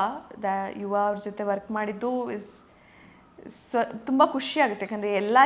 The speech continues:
ಹೀರೋಯಿನ್ಗೂ ಆಸೆ ಇರುತ್ತೆ that ದೊಡ್ಡ ಮನೆ ಫ್ಯಾಮಿಲಿಯವ್ರ ಜೊತೆ ವರ್ಕ್ ಮಾಡಬೇಕು ಅಂತ. So ನಂದು ಸ್ಟಾರ್ಟಿಂಗ್ ಇನಿಷಿಯಲ್ ಸ್ಟೇಜಸ್ ನನ್ನ ಕರಿಯರ್ನಲ್ಲೇನೆ ಕೆಲಸ ಮಾಡಿರೋದು ನಂಗೆ ತುಂಬ ಖುಷಿ.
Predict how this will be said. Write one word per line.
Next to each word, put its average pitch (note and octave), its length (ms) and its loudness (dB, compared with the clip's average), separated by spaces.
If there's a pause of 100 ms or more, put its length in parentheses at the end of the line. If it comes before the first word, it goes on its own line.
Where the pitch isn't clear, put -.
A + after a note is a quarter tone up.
ಹೀರೋಯಿನ್ಗೂ C4 680 0
ಆಸೆ G#3+ 400 4
ಇರುತ್ತೆ G3+ 260 -6
that F#3 240 -2
ದೊಡ್ಡ F#3 220 -4
ಮನೆ G3+ 200 -4
ಫ್ಯಾಮಿಲಿಯವ್ರ F3+ 540 -4
ಜೊತೆ F3+ 220 -8
ವರ್ಕ್ F3 360 -8
ಮಾಡಬೇಕು F3 420 -6
ಅಂತ. F3 220 -8 (600)
So A3 120 -4
ನಂದು G#3 320 -6
ಸ್ಟಾರ್ಟಿಂಗ್ G#3 540 0
ಇನಿಷಿಯಲ್ G#3+ 440 -4
ಸ್ಟೇಜಸ್ G#3 720 -8
ನನ್ನ F#3 120 -6
ಕರಿಯರ್ನಲ್ಲೇನೆ F#3 880 -6
ಕೆಲಸ G#3 340 -6
ಮಾಡಿರೋದು F3+ 460 -6
ನಂಗೆ F3 180 -18
ತುಂಬ - 120 -14
ಖುಷಿ. - 380 -16